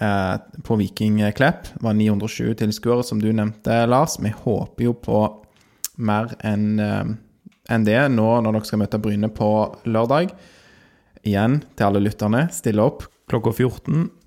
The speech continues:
eh, på lørdag og skape en god ramme rundt den viktige opprykkskampen der.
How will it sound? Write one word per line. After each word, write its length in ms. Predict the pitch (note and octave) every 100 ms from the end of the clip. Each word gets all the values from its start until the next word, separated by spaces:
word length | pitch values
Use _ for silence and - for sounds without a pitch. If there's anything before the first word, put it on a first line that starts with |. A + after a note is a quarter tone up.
| _ _
eh, 120 | A2+ A2
på 400 | - A2+ A2 A2
lørdag 460 | A2+ B2 C#3 C#3
og 80 | A2+
skape 380 | - A#2+ A2+ -
en 80 | A2
god 180 | G#2+
ramme 260 | G#2+ G#2 A2+
rundt 280 | A2 A#2 -
den 260 | G#2 G#2+ A2 -
viktige 420 | A2+ - - A#2+
opprykkskampen 640 | A2 A2+ A2+ - A#2 A#2+
der. 220 | A#2 C#3+